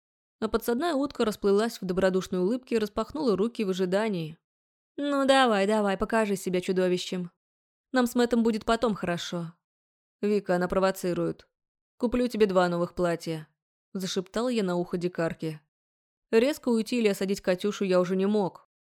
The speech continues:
Мама с другого конца зала на нас повернулась и парочка любовалась. Нашла время.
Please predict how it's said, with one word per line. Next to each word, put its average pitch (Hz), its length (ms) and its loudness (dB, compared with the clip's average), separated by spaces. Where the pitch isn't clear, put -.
Мама 262 300 4
с - 20 -4
другого 196 340 2
конца 196 320 -2
зала 247 220 2
на 214 120 2
нас 190 160 -2
повернулась 220 560 -2
и 247 40 -4
парочка 240 400 -4
любовалась. 175 720 0
Нашла 190 420 0
время. 165 440 -4